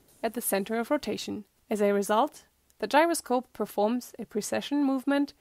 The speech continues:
with a frequency nu. If a cyclic disturbance is now exerted perpendicular to the gravitational field in the form of a small blow,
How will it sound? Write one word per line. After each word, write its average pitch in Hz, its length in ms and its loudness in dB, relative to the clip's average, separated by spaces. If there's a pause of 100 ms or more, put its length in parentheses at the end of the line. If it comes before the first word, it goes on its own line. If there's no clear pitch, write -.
(260)
with 202 160 2
a 196 40 0
frequency 262 640 -2
nu. 226 320 0 (240)
If 220 100 0
a 214 140 6
cyclic 302 480 2
disturbance 269 580 0
is 220 160 0
now 226 200 4
exerted 226 500 0 (140)
perpendicular 226 640 -2
to 220 180 -4
the 196 100 -2
gravitational 202 760 0
field 247 440 -2
in 208 140 -4
the 196 80 -2
form 214 340 4
of 202 120 0
a 196 40 -2
small 208 380 2
blow, 202 400 2